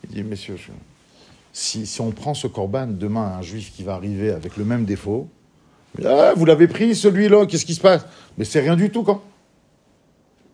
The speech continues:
Parce qu'après, il faut changer de bête, il faut racheter une autre, il faut vendre celle-là. C'est un vrai, un vrai micmac.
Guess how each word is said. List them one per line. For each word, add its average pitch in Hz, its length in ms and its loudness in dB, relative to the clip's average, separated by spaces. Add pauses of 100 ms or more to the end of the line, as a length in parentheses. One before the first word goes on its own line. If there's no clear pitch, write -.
(120)
Parce - 140 -16
qu'après, 95 320 -8
il 113 60 -4
faut - 100 -14
changer 101 300 -10
de 104 60 -10
bête, 170 240 -2
il - 40 -14
faut 92 60 -16
racheter 90 240 -10
une 139 140 -2
autre, 180 160 4
il - 40 -12
faut 110 80 -6
vendre 104 200 -4
celle-là. 196 340 -2 (300)
C'est - 100 -14
un 95 220 -8
vrai, 113 460 2
un 101 120 -4
vrai 101 160 -4
micmac. 170 400 -4